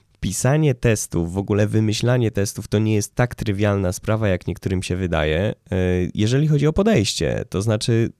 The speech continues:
my musimy wiedzieć, co i jak sprawdzić. Ja też na niestety, na, na, na nieszczęście w, w swojej karierze, mm, dostawałem,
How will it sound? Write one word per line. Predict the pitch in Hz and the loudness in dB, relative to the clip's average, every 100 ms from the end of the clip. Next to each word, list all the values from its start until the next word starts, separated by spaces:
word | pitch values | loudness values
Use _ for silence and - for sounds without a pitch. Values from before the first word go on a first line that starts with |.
| - | -2
my | 110 117 - - | 0 0 -4 -4
musimy | 131 - 254 | -2 2 4
wiedzieć, | 143 113 139 120 107 | 2 4 4 4 0
co | - 123 | 2 2
i | 107 | 4
jak | 101 92 - | 2 0 -2
sprawdzić. | - 73 69 - - - - - - | -4 -2 -4 -8 -14 -16 -20 -20 0
Ja | 123 156 | 4 4
też | 160 - 139 - | 2 0 0 2
na | 110 113 | 0 0
niestety, | 104 - 120 110 101 98 80 | 0 0 -2 0 -4 -4 -4
na, | 87 87 | -4 -2
na, | 98 | -2
na | - 101 | 0 0
nieszczęście | 101 98 95 - 135 135 - - | 2 2 0 2 4 4 2 -6
w, | - - - 82 80 | -10 -10 -6 -6 -6
w | - | -8
swojej | - 95 87 | -2 0 0
karierze, | - 95 117 127 120 - - | -2 -2 0 0 0 -2 -6
mm, | 110 107 92 | -4 -4 -4
dostawałem, | - 107 - 104 104 101 98 | -2 -2 0 0 2 2 0